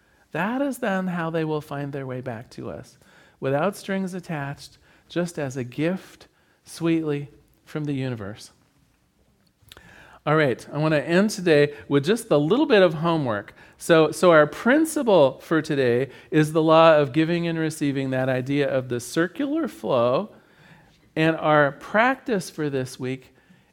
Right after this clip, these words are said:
is to simply be creative and give some stuff away. I'd like you to have a plan this week, if you're willing, really every week, for giving away some of your bounty. Whatever that is, it, it might be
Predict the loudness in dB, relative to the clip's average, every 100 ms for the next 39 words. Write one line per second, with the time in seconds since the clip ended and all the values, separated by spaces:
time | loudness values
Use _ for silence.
0 | -2 -2 0 -4 -2 -4 -2 -4 -2 -2
1 | -4 -2 -2 0 -4 -6 -4 -4 -6 -10
2 | -10 -8 -8 -8 -10 -8 -8 -8 -10 -16
3 | _ _ _ _ _ _ _ _ _ _
4 | _ -20 _ -2 2 6 6 4 0 2
5 | 2 -2 -2 -2 0 0 2 0 0 -2
6 | 0 -2 -2 -2 0 2 2 -2 -8 -18
7 | 0 4 6 6 4 4 2 2 2 0
8 | -2 -4 -4 -8 -20 -20 -20 _ -4 -4
9 | 2 2 4 0 0 -2 0 2 2 -2
10 | -6 -6 -6 -6 -6 -6 -6 -6 -8 -10
11 | -14 _ 0 2 2 2 2 2 2 2
12 | 2 2 0 4 2 4 2 4 4 4